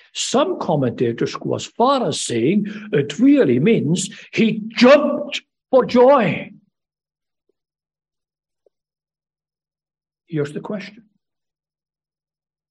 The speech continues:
What made him jump for joy? Would a mere sacrifice, ritual, or altar cause that kind of joy in Abraham's heart?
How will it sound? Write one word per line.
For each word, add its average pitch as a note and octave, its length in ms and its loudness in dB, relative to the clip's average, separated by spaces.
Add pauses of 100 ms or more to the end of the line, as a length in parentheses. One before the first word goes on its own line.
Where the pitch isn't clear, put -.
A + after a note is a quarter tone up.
(1800)
What - 280 0
made C3 160 2
him A2 140 -6
jump G2 260 -6
for A2 140 -8
joy? G#2 380 -10 (2500)
Would G3 180 2
a - 40 0
mere G3+ 240 4
sacrifice, - 1080 -4 (400)
ritual, E3 800 -2 (520)
or - 160 0
altar F#3+ 600 -2 (720)
cause G3 460 0
that F3 240 -2
kind E3+ 180 -2
of F#3+ 120 -4
joy F#3+ 560 0 (420)
in D#3+ 160 0
Abraham's D#3 500 -2
heart? - 440 -14